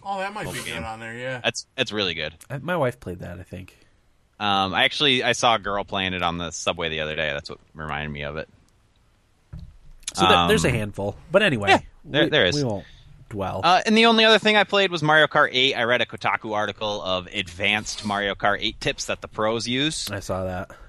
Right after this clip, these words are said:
Speaker 2: There's some pretty crazy stuff, Dan. I don't know how much of it you read.
Speaker 3: I, one thing I couldn't figure out is how, how you jump at the end of a drift to extend the length of your drift.
Speaker 2: Well, apparently if you're in, in the air, it doesn't decrease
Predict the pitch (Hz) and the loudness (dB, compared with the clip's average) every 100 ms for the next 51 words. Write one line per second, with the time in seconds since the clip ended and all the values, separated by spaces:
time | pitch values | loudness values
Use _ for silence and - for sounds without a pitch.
0 | - 202 - 175 143 113 110 95 85 85 | 2 2 2 0 0 0 2 2 0 -2
1 | 110 85 - 85 82 90 135 143 123 117 | 2 2 0 -4 -2 2 2 2 2 4
2 | 107 98 87 - _ - 107 104 - 92 | 2 0 -4 -8 _ -8 -2 0 -2 -4
3 | 95 87 82 87 104 - - - - - | -4 -4 0 2 0 -4 -18 -20 -20 0
4 | 170 196 - 175 - 175 208 262 220 214 | 4 4 2 -14 -8 -2 0 0 0 0
5 | 190 - 147 131 123 139 127 - 127 123 | -2 0 2 4 4 4 0 0 2 2
6 | - - - 139 127 113 107 123 156 - | 0 -8 -4 0 2 0 0 0 2 0
7 | 131 123 113 101 110 190 - - - _ | 0 -2 -4 -2 2 2 2 -16 -20 _
8 | _ _ _ _ - 117 107 - 113 - | _ _ _ _ -2 0 0 -4 -8 -6
9 | - 123 120 123 107 117 123 113 107 98 | -2 0 0 -2 -2 -4 -4 -4 -4 -2
10 | 117 - - - _ _ _ _ _ _ | -2 -2 -6 -20 _ _ _ _ _ _
11 | _ - 147 156 160 220 233 196 185 170 | _ -2 2 2 4 6 8 6 4 4
12 | 156 175 175 156 151 _ - 151 135 - | 4 4 4 2 -2 _ 0 4 4 4
13 | 110 127 160 165 - 131 127 120 104 110 | 4 6 4 2 2 0 0 -4 -6 -14
14 | - 113 - 127 120 - | -10 -10 -6 -6 -6 -8